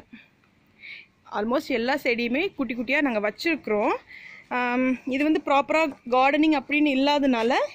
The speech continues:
என்னெல்லாம் செடி வேணும், என்னெல்லாம் வேணும், இல்ல எப்படியெல்லாம் இது பண்ணலாம்னு சொல்லிட்டு எல்லாத்தையுமே நட்டு வச்சிருக்காங்க. அங்கங்க நட்டு வச்சிருக்காங்க. நான் அதை தான் photos எடு-, videos எடுத்து போடுறேன்.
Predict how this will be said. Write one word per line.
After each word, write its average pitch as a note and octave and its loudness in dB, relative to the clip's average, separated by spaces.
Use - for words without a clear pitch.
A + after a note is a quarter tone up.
என்னெல்லாம் F4 2
செடி C#4+ 0
வேணும், C4 2
என்னெல்லாம் B3+ 2
வேணும், C4 2
இல்ல B3 0
எப்படியெல்லாம் C4 2
இது B3+ 2
பண்ணலாம்னு B3 0
சொல்லிட்டு A#3 0
எல்லாத்தையுமே B3 2
நட்டு C4+ 0
வச்சிருக்காங்க. A3+ -2
அங்கங்க A#3+ 0
நட்டு C4 -2
வச்சிருக்காங்க. A#3+ -2
நான் G#3+ 0
அதை G#3+ 0
தான் C4+ -2
photos B3 0
எடு-, G#3+ -2
videos A#3+ 0
எடுத்து G#3+ -6
போடுறேன். G#3 0